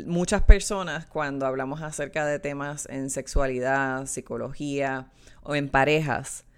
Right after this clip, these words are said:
se preguntan esto porque tienen a veces dificultad de expresar o comunicarle a su pareja lo que ellos desean cumplir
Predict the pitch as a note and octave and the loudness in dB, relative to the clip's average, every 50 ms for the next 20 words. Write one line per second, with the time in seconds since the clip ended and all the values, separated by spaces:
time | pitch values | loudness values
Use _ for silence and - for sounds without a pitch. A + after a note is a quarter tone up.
0 | - _ - - _ - - - - - - F3 E3+ E3 E3 E3 D#3 D3+ D3+ D#3+ | -20 _ -20 -20 _ -16 -14 -12 -10 -2 2 4 4 4 4 4 2 2 2 2
1 | E3 F3+ G3 E3+ G#3+ A3 A3+ B3 C#4 C#4+ - - - F#3 E3 - D#3 D3+ D3 C#3 | 0 -2 -2 0 0 0 2 2 0 0 -2 -2 -2 -2 -2 0 0 0 0 0
2 | - D3 D3 D3 C#3+ C#3+ C#3+ C#3+ C#3 - - - E3 D#3+ D#3+ E3+ F3+ G3 G3+ G3+ | -2 -2 0 2 2 2 2 0 -2 -4 -4 -2 -2 0 0 -2 -2 -2 0 0
3 | G#3 G3+ G#3 G#3 F#3+ G3+ F#3+ - G#3+ F#3+ - G3+ G3+ F#3 A3 G#3+ G#3+ G3 F3+ F3 | 0 0 -2 -4 -4 -4 -6 -6 -8 -4 -2 -2 -2 0 0 -2 -2 -2 -4 -2
4 | F3 D#3+ D#3 D3+ D3+ D3+ - - D#3+ - - - - D3 C#3 C3+ - - E3+ F3+ | 0 0 0 0 0 -2 -4 -6 -4 -4 -4 2 2 2 2 2 2 4 4 6
5 | F#3 F#3 F3+ F3 D#3+ D#3 D3 C#3 C#3 C#3 C3+ A#2+ - C3+ C3+ C#3 D3 D#3 D#3+ E3 | 6 6 4 2 0 -2 -4 -4 -4 -6 -6 -4 0 0 0 2 2 0 -2 -2
6 | D#3+ F3+ D3 - E3 D#3+ E3+ F3+ F3+ E3+ D#3 D3+ C#3 - C3 B2+ B2+ B2+ B2+ C3 | -2 -4 2 2 4 4 4 0 0 0 -2 -2 -2 -4 -4 -6 -4 -4 -4 -4
7 | B2+ D3 D3+ D3+ - _ _ _ _ - _ _ _ - E3 D3 C#3+ - - F#3+ | -4 -4 -6 -6 -10 _ _ _ _ -20 _ _ _ 0 0 0 0 0 0 2
8 | G3 G3 G3 F#3+ G3 F3+ - F#3+ F#3+ F3 - D#3+ D3 C3+ C3+ C3+ D#3 | 2 2 2 -2 -2 -4 -4 -4 -4 -2 -2 0 0 0 0 -2 -4